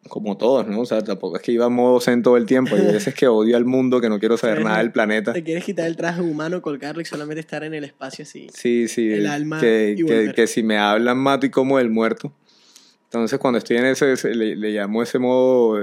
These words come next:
Speaker 1: modo no gente. Que
Speaker 2: Claro,
Speaker 1: ya,
Speaker 2: güey.
Speaker 1: no quiero saber nada. Ese día, si me entra una llamada de la galer-,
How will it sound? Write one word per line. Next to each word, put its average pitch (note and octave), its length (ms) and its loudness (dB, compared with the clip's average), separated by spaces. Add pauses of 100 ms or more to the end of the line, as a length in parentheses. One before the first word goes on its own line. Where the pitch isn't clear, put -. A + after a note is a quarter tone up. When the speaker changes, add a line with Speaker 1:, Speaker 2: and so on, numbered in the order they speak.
(100)
Speaker 1:
modo A2+ 320 2
no B2 120 0
gente. A2+ 360 -2 (760)
Que A2+ 100 -2
Speaker 2:
Claro, A2 80 0
Speaker 1:
ya, A#2 160 4
Speaker 2:
güey. C#3+ 120 -2
Speaker 1:
no A2 80 -2
quiero A#2 180 2
saber A2 240 0
nada. A#2 640 0 (320)
Ese - 260 -4
día, D3 440 2 (400)
si - 180 0
me C#3 180 4
entra D#3+ 240 2
una F3 160 2
llamada D3 540 4
de A#2+ 140 4
la A2+ 120 2
galer-, G#2+ 300 -2